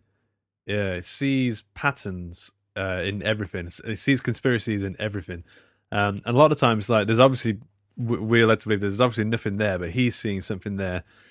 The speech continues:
he's sort of piecing together this weird undercurrent of stuff happening in L A. It's way, way more bizarre than what the trailers have made it out to be. It's insane. Like, uh, there's some amazing moments in it. It's two and a half hours long, though.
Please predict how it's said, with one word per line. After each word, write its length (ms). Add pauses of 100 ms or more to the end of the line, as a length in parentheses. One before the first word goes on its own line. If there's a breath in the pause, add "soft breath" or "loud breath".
(160)
he's 140
sort 140
of 80
piecing 340
together 300
this 160
weird 420 (500)
undercurrent 600
of 120
stuff 220
happening 380
in 100
L 160
A. 160 (420)
It's 360
way, 600
way 400
more 220
bizarre 600 (120)
than 520
what 200
the 60
trailers 340
have 180 (160)
made 180
it 60
out 180
to 80
be. 220
It's 200
insane. 440 (960)
Like, 260
uh, 200
there's 180
some 140
amazing 360
moments 320
in 80
it. 120 (640)
It's 220 (100)
two 360
and 80
a 60
half 260
hours 240
long, 220
though. 220